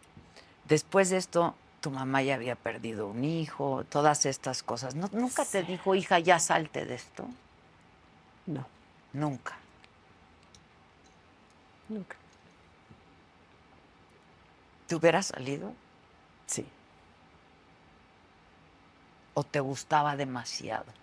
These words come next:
Speaker 2: No. Si me gustara demasiado, ahí siguiera.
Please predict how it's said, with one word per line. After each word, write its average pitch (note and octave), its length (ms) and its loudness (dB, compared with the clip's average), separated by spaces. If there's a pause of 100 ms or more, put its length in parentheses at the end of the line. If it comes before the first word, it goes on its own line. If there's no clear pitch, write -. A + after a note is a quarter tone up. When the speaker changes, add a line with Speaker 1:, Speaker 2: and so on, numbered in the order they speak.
(500)
Speaker 2:
No. A3 600 -2 (920)
Si A#3 160 0
me A#3 120 6
gustara B3 380 6
demasiado, A#3+ 460 4
ahí C4+ 120 4
siguiera. D4 840 -2